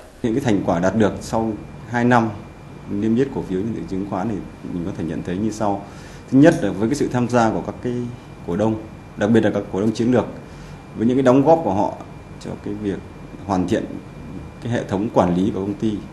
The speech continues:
một cách chuyên nghiệp, cũng như là việc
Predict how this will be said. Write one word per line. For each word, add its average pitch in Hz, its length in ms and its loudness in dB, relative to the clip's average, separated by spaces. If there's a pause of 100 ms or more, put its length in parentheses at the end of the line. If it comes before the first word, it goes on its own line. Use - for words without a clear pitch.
(400)
một - 140 -8
cách 113 140 -2 (720)
chuyên 117 200 8
nghiệp, 101 140 6 (2000)
cũng 123 200 8
như 135 180 12
là 110 100 8
việc 98 220 2